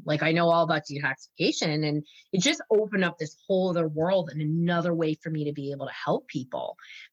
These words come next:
because you can have this mutation, M T H F R is a really common one.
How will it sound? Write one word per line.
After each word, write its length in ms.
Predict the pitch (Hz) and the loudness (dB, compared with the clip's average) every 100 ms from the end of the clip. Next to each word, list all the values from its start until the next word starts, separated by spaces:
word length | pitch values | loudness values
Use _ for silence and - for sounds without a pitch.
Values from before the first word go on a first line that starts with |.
| - | 0
because 560 | 175 185 156 151 147 | 0 2 4 4 2
you 120 | 180 185 | 0 2
can 100 | 196 | 2
have 240 | 185 165 | 4 2
this 160 | 160 - | 2 2
mutation, 800 | 151 - 147 - 143 139 143 - | 0 2 0 -2 -4 -4 -6 -4
M 160 | 180 165 | 0 2
T 260 | - 165 151 | 4 4 4
H 120 | 147 | 2
F 120 | 135 - | -2 0
R 220 | 151 151 | 2 2
is 100 | 147 | 0
a 60 | 147 | -2
really 260 | 151 143 | 0 0
common 440 | 147 160 151 147 151 | -2 -2 0 0 0
one. 220 | 143 | -2